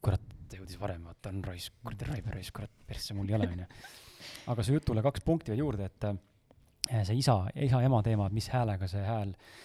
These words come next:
sinu sees ja peas on, et ma ise märkasin üks päev, see on hea point tegelikult, ma pole seda mõelnud, aga ma nüüd mõtlen sellele, siis minu sees on mu isa hääl.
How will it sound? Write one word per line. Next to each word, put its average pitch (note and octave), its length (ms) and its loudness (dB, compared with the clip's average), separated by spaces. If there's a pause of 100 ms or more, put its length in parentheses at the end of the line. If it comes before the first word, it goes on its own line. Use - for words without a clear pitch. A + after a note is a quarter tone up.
(220)
sinu A2 260 0
sees A#2 240 4
ja A2 160 0
peas A2+ 240 4
on, A2 180 4
et - 220 -10
ma B2 80 2
ise G#2 160 4
märkasin G#2 400 0
üks - 140 -2
päev, G2 240 0 (160)
see - 100 -2
on B2 80 4
hea A#2+ 80 2
point B2+ 160 2
tegelikult, F#2+ 240 0
ma G2 80 2
pole G2+ 140 2
seda G#2 100 2
mõelnud, G2 240 2
aga F#2 100 0
ma F#2+ 120 0 (100)
nüüd A2 240 2
mõtlen A#2+ 240 0
sellele, F#2+ 240 -2
siis F2 80 -4
minu G#2 200 2
sees G2+ 200 0
on G2 60 0
mu A2+ 100 2
isa G#2 100 0
hääl. G#2 200 -2